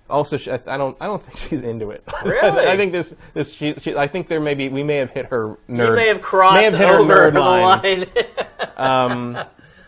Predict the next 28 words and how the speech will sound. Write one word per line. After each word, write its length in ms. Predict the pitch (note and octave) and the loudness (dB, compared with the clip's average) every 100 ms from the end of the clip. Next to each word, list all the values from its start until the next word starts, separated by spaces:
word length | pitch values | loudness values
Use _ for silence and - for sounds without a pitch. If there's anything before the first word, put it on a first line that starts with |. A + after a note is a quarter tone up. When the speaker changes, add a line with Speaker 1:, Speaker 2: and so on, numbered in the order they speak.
| _ _ - F4+ E4 - _ _ B2+ | _ _ -20 -18 -16 -18 _ _ -18
Speaker 1:
but, 360 | A#2+ B2 B2+ | -4 2 2
uh, 520 | B2+ B2+ B2 A#2+ A#2 A#2 | 4 4 4 4 2 -2
and 120 | D3+ | -6
you 80 | D3+ | -6
do 200 | D3+ E3+ | -2 -2
look 160 | C3 A2 | -2 -4
ridic-, 300 | A2 A2 - | -6 -8 -8
I 40 | |
mean, 220 | A#2 A2 | -10 -8
you 80 | A#2+ | -8
know, 60 | G2 | -10
Speaker 2:
Yeah. 160 | - | -10
Speaker 1:
you 60 | B2+ | -10
do 160 | C3 B2+ | -6 -4
look 140 | G#2+ | -4
ridiculous 480 | F#2+ G#2+ G2+ G#2 G#2 | -8 -12 -12 -12 -12
doing 120 | - | -6
Speaker 2:
We 60 | A2 | -4
all 60 | A2+ | -2
Speaker 1:
it, 20 | |
Speaker 2:
know 60 | G#2 | -2
Speaker 1:
but 80 | |
Speaker 2:
that. 80 | C3 | -2
Speaker 1:
it, 80 | B2+ | -2
but 140 | C3+ C3+ | -2 -2
it's, 220 | B2+ - _ | -4 -14 _
it's 140 | D3+ | -20
fun. 400 | - F3+ C#3 A2 | -12 -8 -8 -8